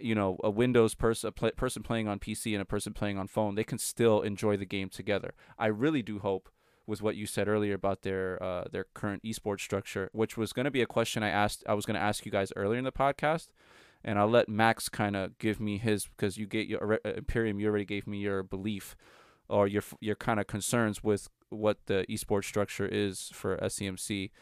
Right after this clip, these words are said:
I really do hope that Vainglory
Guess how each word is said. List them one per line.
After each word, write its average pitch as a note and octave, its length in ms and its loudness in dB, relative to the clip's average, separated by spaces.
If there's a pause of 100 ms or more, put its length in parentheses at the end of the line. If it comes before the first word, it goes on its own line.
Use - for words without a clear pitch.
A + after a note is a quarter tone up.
(300)
I A#2 60 6
really D#3 260 8
do C#3 180 4
hope B2+ 300 4
that G2+ 260 4 (180)
Vainglory G2+ 880 0